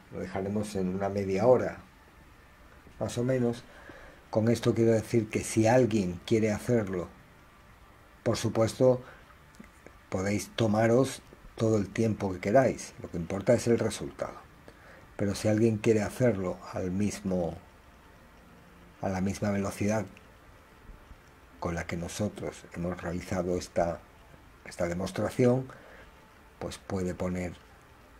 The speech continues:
en YouTube tiene la opción de establecer un, una velocidad de reproducción, pues puede ponerlo a la mitad, por ejemplo,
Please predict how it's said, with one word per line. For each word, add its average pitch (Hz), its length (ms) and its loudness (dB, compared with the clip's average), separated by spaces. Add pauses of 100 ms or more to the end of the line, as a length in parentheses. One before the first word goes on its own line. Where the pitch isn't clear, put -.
(960)
en 95 180 -6
YouTube 104 420 -2
tiene 104 240 0
la 101 120 0
opción 117 520 0
de 98 240 -2 (840)
establecer 107 760 -2
un, 107 240 -4 (380)
una 113 160 -4
velocidad 101 520 -4
de 107 140 -4
reproducción, 98 800 -4 (100)
pues - 140 -8
puede 95 240 -2
ponerlo 95 340 -4
a - 20 -6
la 92 140 -6
mitad, 90 400 -4 (140)
por 80 120 -8
ejemplo, 98 520 -6